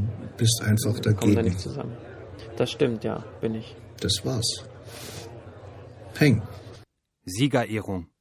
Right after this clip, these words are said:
Speaker 1: Jan, ich wollte endlich mal der Gute sein und du bist mir ständig in die Parade gefahren.
Speaker 2: Ja, was mich jetzt mal, äh, interessiert, und das hatten wir tatsächlich vorher gar nicht besprochen,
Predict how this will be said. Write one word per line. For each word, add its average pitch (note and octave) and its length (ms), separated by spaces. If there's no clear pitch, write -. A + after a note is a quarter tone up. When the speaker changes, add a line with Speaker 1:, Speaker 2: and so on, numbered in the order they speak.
Speaker 1:
Jan, C3+ 240
ich A2+ 200
wollte C#3 240
endlich C#3+ 320
mal C#3 120
der C3+ 120
Gute D3+ 340
sein F#2+ 280
und G2 140
du C3 100
bist - 280
mir A#2+ 80
ständig C3+ 300
in C3 60
die C#3+ 80
Parade A#2 480
gefahren. - 540
Speaker 2:
Ja, D3+ 160
was D#3 160
mich D3 100
jetzt D3+ 180
mal, C3 280
äh, - 240
interessiert, D3 480
und - 100
das B2 160
hatten D#3 160
wir C3+ 140
tatsächlich C#3 400
vorher C#3 280
gar B2 160
nicht C3 140
besprochen, F3+ 640